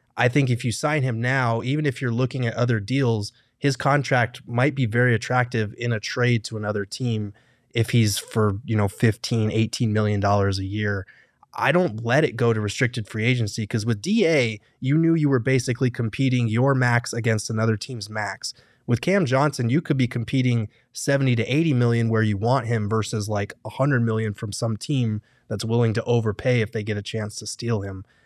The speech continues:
I, I think you save yourself some money and extend him now.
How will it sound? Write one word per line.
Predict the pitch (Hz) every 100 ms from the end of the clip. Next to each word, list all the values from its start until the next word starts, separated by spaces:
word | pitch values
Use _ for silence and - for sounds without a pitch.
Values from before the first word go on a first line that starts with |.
| _ _ _ -
I, | 110 110
I | 104
think | 123 117
you |
save | 107 123 117
yourself | 104 - 107
some | - 101
money | 107 113 104
and | 98
extend | - - 104
him | 95 95
now. | 98 104 95